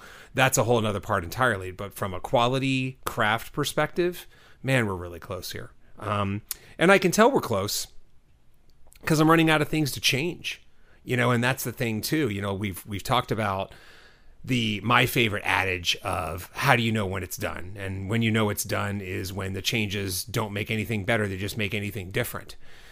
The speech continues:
And, uh, and where I am right now is that I can tell,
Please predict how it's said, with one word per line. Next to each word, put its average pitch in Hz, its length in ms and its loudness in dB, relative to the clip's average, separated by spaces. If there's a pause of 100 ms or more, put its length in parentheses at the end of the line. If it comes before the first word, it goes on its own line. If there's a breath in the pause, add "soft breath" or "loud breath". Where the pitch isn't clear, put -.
(120)
And, 98 280 -6
uh, 101 60 -2
and 101 180 -2
where 127 200 8
I 131 100 8
am 113 220 4
right 92 220 0
now 107 520 2 (360 soft breath)
is 113 300 2
that 110 400 4
I 170 160 8
can 156 160 2
tell, 123 580 6